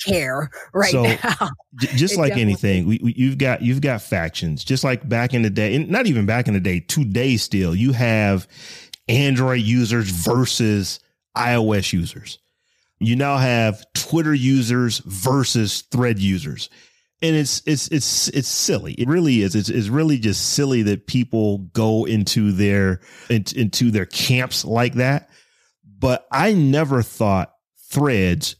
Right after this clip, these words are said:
Speaker 2: would be a Twitter killer. I'm on the record for saying this. Twitter, with, you know, pushing five hundred million users,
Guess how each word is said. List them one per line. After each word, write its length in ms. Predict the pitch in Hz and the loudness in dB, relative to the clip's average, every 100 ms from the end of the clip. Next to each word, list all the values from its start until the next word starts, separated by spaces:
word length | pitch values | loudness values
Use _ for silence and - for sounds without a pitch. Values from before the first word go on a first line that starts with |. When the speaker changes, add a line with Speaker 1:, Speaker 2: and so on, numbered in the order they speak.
| _ - | _ -4
Speaker 2:
would 180 | 101 | -2
be 160 | 92 110 | 2 0
a 60 | 110 | 0
Twitter 320 | - 196 151 | 0 0 0
killer. 340 | - 92 - - | -2 -2 -4 -2
I'm 300 | 104 110 120 | 0 2 2
on 100 | 127 | 2
the 60 | 131 | 2
record 280 | 131 123 | 0 0
for 60 | 117 | -2
saying 420 | 113 147 143 101 | 0 2 2 2
this. 200 | 90 - - - - - | 0 -2 -12 -20 -20 -8
Twitter, 500 | - 135 160 175 175 - | -4 0 2 2 0 -2
with, 460 | 120 120 110 - - _ | 0 0 -2 -12 -20 _
you 120 | 120 | -4
know, 140 | 104 - _ _ _ | -4 -6 _ _ _
pushing 380 | - 139 - 107 | -2 -2 0 -2
five 360 | - 127 131 127 | 0 -2 0 0
hundred 200 | 135 117 | 2 2
million 480 | 107 120 127 127 | 2 2 2 2
users, 540 | 123 135 147 160 160 | 2 2 2 0 -2